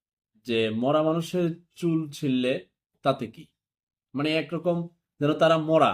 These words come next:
মরা মানে জীবিত, কি একটা খেলায় তারা বসে থাকে, মানুষ যা যে বলুক, সমস্যা নাই। তো স্বাস্থ্য উপদেষ্টা, কত, আহ, উপদেষ্টাগুলো যে নিয়োগ দেওয়া হয়েছে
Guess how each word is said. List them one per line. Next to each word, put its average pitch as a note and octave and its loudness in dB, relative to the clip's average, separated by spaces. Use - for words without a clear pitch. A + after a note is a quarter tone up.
মরা C#3+ 0
মানে C#3+ -2
জীবিত, C#3 -2
কি C3 -2
একটা G#3 0
খেলায় F3 0
তারা D3 -4
বসে C#3 -6
থাকে, C#3+ -4
মানুষ G3+ -6
যা C#3 0
যে B2 -4
বলুক, G#2+ -6
সমস্যা - -20
নাই। - -20
তো - -12
স্বাস্থ্য C3+ -6
উপদেষ্টা, F3 0
কত, A#3 -2
আহ, G3+ 0
উপদেষ্টাগুলো F3 -2
যে F3+ 0
নিয়োগ E3 -2
দেওয়া C#3+ 0
হয়েছে B2+ -4